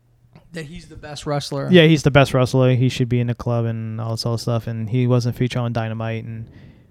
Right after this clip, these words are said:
Speaker 2: of course, he gets beat up by all the fucking
Speaker 1: Yeah, he ta-, he takes all the finishers.
Speaker 2: And I think that's pretty much the Acclaim's job from,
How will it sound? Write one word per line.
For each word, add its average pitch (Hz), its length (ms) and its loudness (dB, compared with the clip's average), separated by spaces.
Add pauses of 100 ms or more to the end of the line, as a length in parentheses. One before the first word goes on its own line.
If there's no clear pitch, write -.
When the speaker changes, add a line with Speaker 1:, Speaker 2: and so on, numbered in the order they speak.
Speaker 2:
of 139 140 -2
course, 147 200 6
he 143 100 0
gets 135 200 0
beat 135 180 6
up 131 120 4
by 123 160 4
all 123 160 2
the 120 100 -10
fucking 120 540 -4 (200)
Speaker 1:
Yeah, 156 120 6
he 156 160 6
ta-, 180 120 0
he 165 220 2
takes 170 260 2
all 151 260 6
the 143 80 0
finishers. 135 760 -2 (260)
Speaker 2:
And 139 100 6
I 147 60 8
think 208 140 6
that's 233 180 6
pretty 202 240 4
much 170 260 6
the 143 160 6
Acclaim's 139 540 0
job 120 500 0
from, - 440 -8